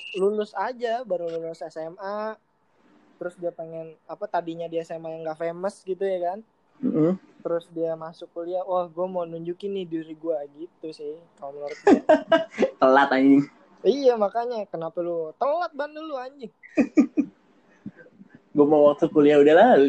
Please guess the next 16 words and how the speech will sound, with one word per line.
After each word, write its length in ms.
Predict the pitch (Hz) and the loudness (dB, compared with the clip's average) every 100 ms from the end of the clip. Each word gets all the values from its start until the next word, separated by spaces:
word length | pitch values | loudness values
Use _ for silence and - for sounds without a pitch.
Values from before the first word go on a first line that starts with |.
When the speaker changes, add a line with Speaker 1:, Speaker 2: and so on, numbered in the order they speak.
| - | 2
Speaker 2:
ya, 320 | 139 123 - | 2 2 2
ya 160 | 135 | 2
kalaupun 640 | 123 131 127 127 131 131 123 | 4 4 4 2 -2 -2 -4
kita 320 | 127 127 123 | -2 2 2
harus, 240 | 127 - _ _ _ _ _ - | 0 -6 _ _ _ _ _ 4
ya 80 | 135 | 6
gua 160 | 131 | 6
sih 80 | 156 | 4
nggak 160 | 175 131 | 4 4
mau 240 | 127 143 | 6 6
ya 160 | 139 127 | 6 6
kalau, 240 | - 123 - | 6 4 6
ya 160 | 143 143 | 6 6
pri-, 300 | - 147 135 | 6 4 6
jujur, 320 | 139 135 101 | 6 6 4
jujur, 240 | 139 139 | 6 6